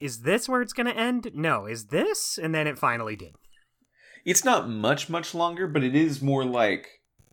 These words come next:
Speaker 2: a more typical, like, I don't know, Wolf Among Us length episode.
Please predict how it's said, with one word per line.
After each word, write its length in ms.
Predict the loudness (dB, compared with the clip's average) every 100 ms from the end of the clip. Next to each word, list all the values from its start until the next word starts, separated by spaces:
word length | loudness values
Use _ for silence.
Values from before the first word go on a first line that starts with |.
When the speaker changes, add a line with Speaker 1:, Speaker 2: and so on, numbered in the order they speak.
| _ _ _ _
Speaker 2:
a 120 | -4
more 200 | 0 0 0
typical, 840 | 0 0 -2 -2 0 0 -2 0
like, 340 | 0 0 -6 _ _ _ _ _ _ -8
I 60 |
don't 120 | -6 -6
know, 120 | -8
Wolf 320 | -2 0 0
Among 260 | -2 -2 0
Us 260 | -2 -4 -8
length 460 | -6 -6 -8 -16 -20 _ _ _
episode. 600 | -2 -2 -2 0 0 -2